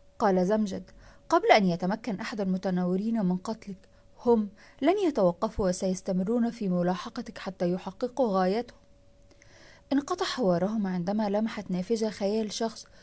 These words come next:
يطل ويراقبهما من خلف إحدى دوابهما الواقفة، فأشارت بصمت لزمجد بأن يتحقق من الأمر، وبسرعة خاطفة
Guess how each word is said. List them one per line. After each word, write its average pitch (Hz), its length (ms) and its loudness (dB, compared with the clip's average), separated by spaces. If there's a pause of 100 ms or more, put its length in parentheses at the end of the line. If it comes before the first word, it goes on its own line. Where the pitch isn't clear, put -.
(240)
يطل 330 420 0
ويراقبهما 185 920 2
من 180 160 0
خلف 226 300 -4
إحدى - 300 -4
دوابهما 185 600 2
الواقفة، 185 500 -2 (400)
فأشارت 208 560 2
بصمت 214 460 -4
لزمجد 185 560 -2 (380)
بأن 262 280 6
يتحقق 262 580 -6
من 185 180 0
الأمر، 214 380 -2 (340)
وبسرعة 196 540 0
خاطفة 185 720 -6